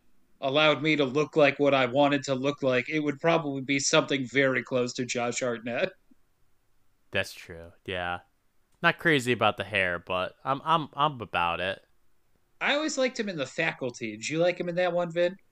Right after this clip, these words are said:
Speaker 2: I've never seen The Faculty.
Speaker 1: Really?
Speaker 2: Yeah.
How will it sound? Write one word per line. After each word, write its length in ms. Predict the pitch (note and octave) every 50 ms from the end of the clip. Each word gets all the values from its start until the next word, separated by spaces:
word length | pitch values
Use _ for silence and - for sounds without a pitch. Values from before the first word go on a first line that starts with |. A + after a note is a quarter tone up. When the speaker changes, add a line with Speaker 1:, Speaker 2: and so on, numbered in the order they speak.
| _ _ _ _ _ -
Speaker 2:
I've 60 | G2+
never 240 | G2 G2+ G2+ G#2 G#2
seen 240 | - - A2 G2+
The 80 | F#2+ F#2+
Faculty. 800 | - - G2+ F#2 F2+ - - F#2+ F2+ - - F2+ F2+ F#2+ G2 - _ _ _ _ _ _ _ _ _ _ _ _ _ -
Speaker 1:
Really? 460 | B2 D3+ E3+ D3 A2+ G#2 A2+ B2 - _ _ _ _ _ _ _ _ _
Speaker 2:
Yeah. 280 | - G2 F#2+ F#2 F#2 F2+